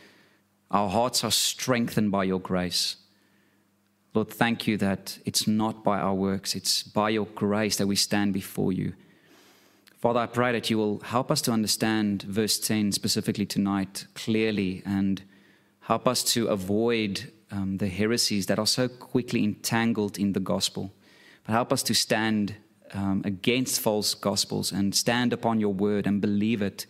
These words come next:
and live it out for your name's sake. So, Father, please fill us with your spirit. Give us your spirit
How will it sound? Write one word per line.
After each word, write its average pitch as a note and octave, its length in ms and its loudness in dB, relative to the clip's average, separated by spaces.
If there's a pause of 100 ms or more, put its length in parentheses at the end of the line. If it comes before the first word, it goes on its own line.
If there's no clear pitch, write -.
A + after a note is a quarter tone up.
(380)
and G2 140 0
live G#2 220 2
it G#2+ 80 2
out G2 260 -2
for - 80 -2
your G2+ 200 2
name's G2 280 0
sake. G2 240 -4
So, - 100 -4
Father, A2 380 0
please - 380 0
fill B2 260 2
us B2 180 0
with G#2+ 140 -2
your G#2 120 0
spirit. G2+ 420 0
Give A2+ 180 2
us B2 180 0
your G#2+ 120 0
spirit G2 480 -2